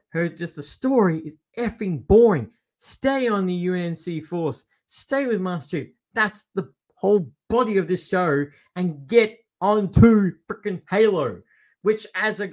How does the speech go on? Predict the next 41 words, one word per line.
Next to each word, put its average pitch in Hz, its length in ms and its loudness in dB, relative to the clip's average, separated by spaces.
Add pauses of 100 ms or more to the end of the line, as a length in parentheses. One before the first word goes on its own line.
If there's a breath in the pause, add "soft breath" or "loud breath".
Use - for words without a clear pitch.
I 175 60 -8
would 165 80 -8
like 175 300 -4
to 170 80 -4
remind 185 360 0
you 165 180 -6
that 165 160 -6
the 165 60 -10
last 180 400 -6
episode 170 520 -6
in 202 200 -4
this 190 160 -4
show 165 360 -4 (120)
is 190 280 -8
called 165 400 -4 (260)
Halo. 160 380 -6 (580 soft breath)
And 208 180 0
there's 190 140 -2 (120)
only 220 380 -2 (160)
four 214 320 4
episodes 160 800 -2
left. 143 540 0
I 196 200 2
do 190 140 -2
also 196 300 -2
do 165 240 -6
have 160 180 -4
a 143 100 -2
special 156 360 -8
guest 151 240 -2
who's 147 140 -6
coming 147 260 -6
on 139 100 -8
for 151 60 -10
the 139 80 -4
last 139 340 -4
episode 143 460 -8
too 147 200 -6
to 131 80 -6
review 131 380 2
it. - 140 -4